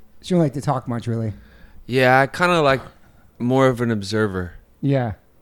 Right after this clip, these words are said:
Speaker 2: You know?
Speaker 1: Yeah. And we're not, we won't talk about drums today either 'cause I know you hate talking about drums as well.
Speaker 2: <laughs>
Speaker 1: Um, but yeah, I mean, lots have happened. Shit, just in the past year or two, a lot's happened in your life too, man. It's fucking insane changes with your life.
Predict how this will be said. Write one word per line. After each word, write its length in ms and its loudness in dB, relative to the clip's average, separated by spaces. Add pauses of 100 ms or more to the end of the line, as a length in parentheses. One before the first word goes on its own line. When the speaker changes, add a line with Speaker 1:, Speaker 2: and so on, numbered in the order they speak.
(120)
Speaker 2:
You 120 -8
know? 240 -4 (160)
Speaker 1:
Yeah. 260 0 (160)
And 80 0
we're 40 2
not, 140 -2
we 60 -2
won't 180 2
talk 180 0
about 200 -4
drums 260 -2
today 160 -2
either 120 0
'cause 140 -2
I 40 0
know 60 2
you 100 -4
hate 180 -8
talking 240 -4
about 180 -2
drums 240 2
as 160 2
well. 340 0
Speaker 2:
<laughs> 60 -16 (280)
Speaker 1:
Um, 380 0 (220)
but 80 4
yeah, 120 4
I 40 2
mean, 120 4
lots 220 2
have 80 4
happened. 480 0
Shit, 300 -6
just 280 -4
in 60 -2
the 80 -4
past 300 -2
year 220 0
or 40 0
two, 160 -4
a 40 -4
lot's 240 -6
happened 280 -6
in 60 -4
your 100 -4
life 180 -4
too, 220 -2
man. 200 -4
It's 260 -14
fucking 480 -6 (1160)
insane 680 0
changes 440 -2
with 100 -2
your 120 -2
life. 240 -4